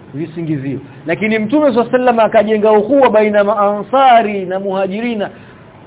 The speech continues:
hawakujisikia ni wageni. Mwenye nyumba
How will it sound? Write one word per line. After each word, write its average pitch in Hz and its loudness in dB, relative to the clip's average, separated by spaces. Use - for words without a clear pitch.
hawakujisikia 254 2
ni 214 -4
wageni. 202 0
Mwenye 240 0
nyumba 220 2